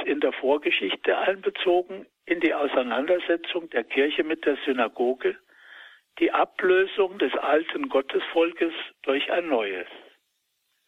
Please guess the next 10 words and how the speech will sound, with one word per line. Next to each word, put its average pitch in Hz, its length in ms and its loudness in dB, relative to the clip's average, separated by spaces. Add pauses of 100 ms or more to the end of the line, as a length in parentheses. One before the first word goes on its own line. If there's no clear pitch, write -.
(640)
Der 123 80 0
Kindermord 180 640 2
von 175 200 0
Bethlehem 120 640 0
und 139 220 -6
die 160 80 -2
Klage 127 500 2
der 131 240 2
Rachel 151 520 0
stehen 151 480 -2